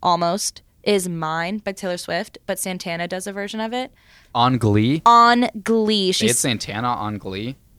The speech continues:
Speaker 1: Yeah, Carlos Santana. It was this crazy, no. You know, have you even seen Glee? You don't know who Santana is?
Speaker 2: No.
Speaker 1: Oh my God. Well, your Glee C D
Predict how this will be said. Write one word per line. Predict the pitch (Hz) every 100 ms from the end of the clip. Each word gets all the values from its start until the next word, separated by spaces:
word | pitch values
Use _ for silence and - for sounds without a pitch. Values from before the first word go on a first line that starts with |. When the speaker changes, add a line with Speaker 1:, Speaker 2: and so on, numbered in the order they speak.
| - -
Speaker 1:
Yeah, | 226 143 -
Carlos | - 214 247 233
Santana. | 240 208 196 165 -
It |
was | 202
this | 196 -
crazy, | - 220 233 -
no. | 185 - _ - _ _ -
You | 247
know, | - - _ _ - _ _ -
have | 254
you |
even | 285 269
seen | - 240
Glee? | 233 208
You | 226
don't | 247 240
know |
who | 233
Santana | 220 202 190 190 226
is? | 226 - -
Speaker 2:
No. | 107 107 - _ _ - - _ _ _ _ _ _ -
Speaker 1:
Oh | 254 196 -
my | 170
God. | 180 180 156 123 175 -
Well, | 214 190 180 - 208
your | 233
Glee | 220 247
C | -
D | 202 190 180